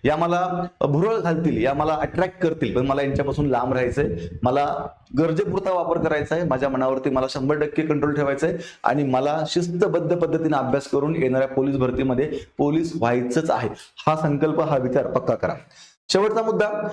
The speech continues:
तो म्हणजे अत्यंत महत्वाचा, मित्रमैत्रिणी आणि प्रेम यांपासून लांब राहा किंवा टाळाच. आपण ज्या वयामध्ये आहोत, त्या वयामध्ये साहजिक आहे,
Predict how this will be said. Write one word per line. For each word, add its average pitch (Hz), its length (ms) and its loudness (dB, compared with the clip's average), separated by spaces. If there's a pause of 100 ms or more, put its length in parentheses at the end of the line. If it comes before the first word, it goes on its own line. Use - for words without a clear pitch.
(160)
तो 190 100 4
म्हणजे 202 540 0 (400)
अत्यंत 202 380 0
महत्वाचा, 143 460 -2 (1120)
मित्रमैत्रिणी 185 840 0
आणि 147 220 0
प्रेम 156 540 0 (140)
यांपासून 151 800 0 (180)
लांब 143 320 0
राहा 139 120 -2
किंवा 139 380 0 (460)
टाळाच. 85 460 -2 (1300)
आपण 170 280 2
ज्या 165 120 2
वयामध्ये 151 440 0
आहोत, 131 200 -2 (840)
त्या 135 80 0
वयामध्ये 131 480 0
साहजिक 139 440 0
आहे, 127 220 -2